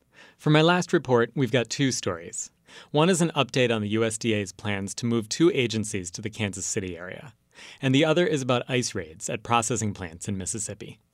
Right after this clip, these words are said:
The U S Department of Agriculture's Inspector General has added criticism to a plan to move hundreds of researchers from Washington, D C to the Kansas City area.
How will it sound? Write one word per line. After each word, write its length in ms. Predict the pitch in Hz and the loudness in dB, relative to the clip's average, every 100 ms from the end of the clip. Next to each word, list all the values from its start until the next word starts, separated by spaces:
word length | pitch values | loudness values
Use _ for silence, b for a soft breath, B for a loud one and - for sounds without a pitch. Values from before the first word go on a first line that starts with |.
| _ _ _ _ - | _ _ _ _ 2
The 100 | 156 | 6
U 180 | 175 208 | 8 6
S 120 | 202 | 6
Department 440 | 156 143 139 147 | 4 4 4 4
of 60 | 123 | 6
Agriculture's 640 | 113 110 113 113 110 113 | 6 4 4 2 4 0
Inspector 440 | 107 98 - 104 107 | 0 0 0 2 0
General 400 | 95 98 90 80 | 0 0 -2 -2
has 240 | 87 107 110 | -2 -2 0
added 300 | 131 156 147 | 4 4 2
criticism 680 | - 143 135 107 90 80 | 2 4 4 2 0 -8
to 120 | 90 123 | 2 4
a 80 | |
plan 300 | 113 131 123 | 4 4 4
to 100 | 120 | 4
move 220 | 127 127 117 | 4 4 4
hundreds 380 | 139 151 170 | 2 4 4
of 120 | 170 131 | 4 4
researchers 640 | 143 143 87 - - - | 0 2 -2 -2 -8 -4
from 200 | - 113 | 2 4
Washington, 520 | 107 113 127 117 113 | 6 4 4 4 4
D 160 | 110 107 | 4 2
C 320 | - 143 98 | 4 4 4
to 120 | 110 | 0
the 120 | 110 | -2
Kansas 340 | - 110 104 101 | 0 -2 0 2
City 300 | 139 113 90 | 2 2 0
area. 340 | 87 85 - | -4 -8 -12